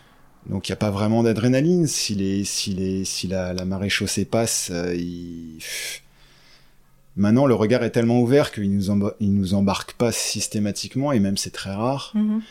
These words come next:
Speaker 1: Donc, euh, c'est juste un dialogue qui se crée, euh, voilà, c'est, ça n'est, ça n'est même plus stressant, donc, euh...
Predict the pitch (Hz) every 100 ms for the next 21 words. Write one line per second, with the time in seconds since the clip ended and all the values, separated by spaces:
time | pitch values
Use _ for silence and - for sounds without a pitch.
0 | - - - 95 95 101 98 95 87 -
1 | - 92 117 113 107 107 107 127 143 104
2 | - - - 120 139 143 127 101 104 127
3 | 147 - 101 - 107 104 107 - 107 107
4 | 107 110 - - 113 - 139 151 107 95
5 | 98 92